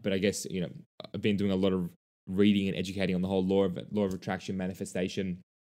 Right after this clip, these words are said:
And, you know, one thing that I've heard of and knew about, but completely forgot all about,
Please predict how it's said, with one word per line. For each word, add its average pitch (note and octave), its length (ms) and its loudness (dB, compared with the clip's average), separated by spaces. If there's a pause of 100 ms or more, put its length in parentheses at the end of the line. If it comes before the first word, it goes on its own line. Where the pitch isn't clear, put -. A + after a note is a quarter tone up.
(560)
And, F#2+ 360 2 (120)
you G#2+ 80 2
know, G2 80 2
one G#2 200 2
thing G#2 180 -4
that F#2+ 80 0
I've F#2 320 -2 (560)
heard A#2 260 4
of A2+ 180 6
and G2 120 2
knew G#2 180 6
about, G2 300 4
but - 200 -6
completely G#2+ 300 -4
forgot G2 340 -2
all F#2 140 2
about, F2+ 360 -2